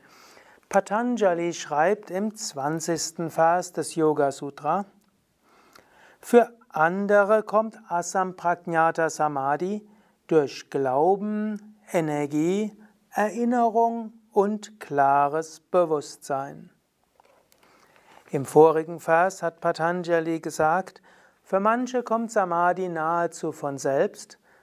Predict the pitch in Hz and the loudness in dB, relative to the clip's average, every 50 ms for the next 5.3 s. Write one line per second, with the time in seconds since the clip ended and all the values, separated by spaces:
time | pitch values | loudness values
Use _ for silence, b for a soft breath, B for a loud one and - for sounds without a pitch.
0 | b b - 196 208 208 220 233 226 226 226 233 220 226 - - 185 185 185 185 | b b 2 2 2 2 0 -2 -2 -2 -2 -2 -4 -6 -4 0 2 4 4 4
1 | 165 156 170 165 160 160 156 156 156 160 151 - - 160 175 190 190 202 175 170 | 2 2 -2 -4 -2 -2 0 -2 -2 -4 -8 -8 -8 -8 -8 -8 -8 -8 -8 -4
2 | 160 170 165 160 156 143 160 160 156 160 - 156 - - - 156 151 156 156 156 | -4 -2 -2 -2 -2 -4 -4 -4 -4 -6 -8 -10 -10 -6 0 2 2 2 2 0
3 | 156 - 160 160 170 165 180 196 190 185 165 139 139 135 143 151 147 - - _ | -4 -2 2 2 2 2 0 -4 -8 -8 -8 -8 -6 -4 -4 -4 -6 -8 -14 _
4 | - - 165 160 160 170 180 190 190 180 170 - - 156 151 143 139 143 139 151 | -2 0 0 2 2 0 -2 -4 -6 -8 -8 -4 -2 -2 -2 -2 -6 -10 -10 -10
5 | 143 143 151 - - - | -10 -10 -12 -20 -20 -20